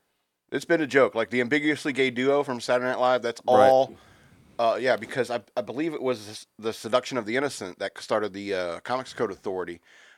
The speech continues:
Speaker 1: Um, they said in there that, like, Batman and Robin are, like, this homosexual kind of, like, Greek master,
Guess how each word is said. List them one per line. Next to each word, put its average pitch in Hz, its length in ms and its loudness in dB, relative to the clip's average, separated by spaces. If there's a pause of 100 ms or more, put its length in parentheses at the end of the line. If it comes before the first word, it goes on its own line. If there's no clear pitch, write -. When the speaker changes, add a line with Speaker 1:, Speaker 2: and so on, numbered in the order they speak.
(140)
Speaker 1:
Um, 101 440 -4
they 117 260 0
said 135 240 2
in 120 100 -4
there 117 200 2
that, 110 180 0
like, 107 220 0
Batman 120 280 2
and 101 100 -6
Robin 123 280 6
are, 101 140 -2
like, 98 240 -4
this 98 280 -8
homosexual 110 720 -6
kind 101 240 -6
of, 90 240 -12 (100)
like, 95 200 -8 (260)
Greek 110 360 -8 (120)
master, 101 720 -6